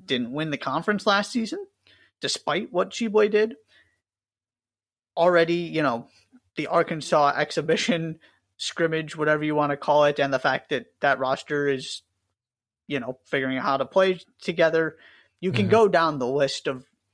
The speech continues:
Speaker 1: and it's just always, you know, you're playing number sixteen, number eighteen. The top of that, half of that conference is really, really good. So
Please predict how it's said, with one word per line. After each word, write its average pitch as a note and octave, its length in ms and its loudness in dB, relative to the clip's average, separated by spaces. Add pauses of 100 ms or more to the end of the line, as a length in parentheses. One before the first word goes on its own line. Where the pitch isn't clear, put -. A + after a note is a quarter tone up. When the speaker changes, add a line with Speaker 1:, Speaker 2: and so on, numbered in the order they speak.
(800)
Speaker 1:
and G3 160 2
it's F3 160 -4
just - 220 -2
always, E3 440 4
you D#3 60 -6
know, D3 100 0
you're C3+ 120 -2
playing D3+ 500 -4 (140)
number D3+ 260 -2
sixteen, E3 600 -4
number D3+ 320 -2
eighteen. D3+ 680 -6 (1500)
The F#3 100 2
top G3+ 280 0
of F#3+ 100 0
that, D#3 280 2
half D#3+ 280 -4
of E3 60 -2
that C#3+ 140 2
conference C#3 360 0
is C3+ 100 -10
really, D3+ 360 -4
really C3+ 260 -2
good. A#2 400 -6 (460)
So C#3+ 460 0